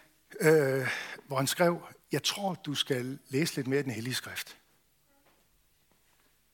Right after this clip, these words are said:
Det er ret voldsomt, ikke? Seksten år gammel og sådan. Nå. Men det bliver endnu værre. Øhm. <laughs>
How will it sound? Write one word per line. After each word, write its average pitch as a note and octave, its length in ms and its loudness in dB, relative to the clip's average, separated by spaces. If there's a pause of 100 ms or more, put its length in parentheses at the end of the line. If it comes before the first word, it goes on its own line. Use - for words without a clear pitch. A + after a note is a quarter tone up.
(1800)
Det B2 120 -6
er - 80 4
ret D#3+ 140 6
voldsomt, D#3 340 -4
ikke? B2 140 -12 (1000)
Seksten C#3+ 360 -4
år A#2+ 100 -8
gammel B2 320 -8
og A#2 60 -14
sådan. B2 200 -14 (920)
Nå. A#2+ 100 -6 (1200)
Men C#3+ 180 -2
det F#3 100 6
bliver F#3 140 10
endnu A3 160 8
værre. D3 360 4 (240)
Øhm. A#2 480 -4 (840)
<laughs> D#3 280 6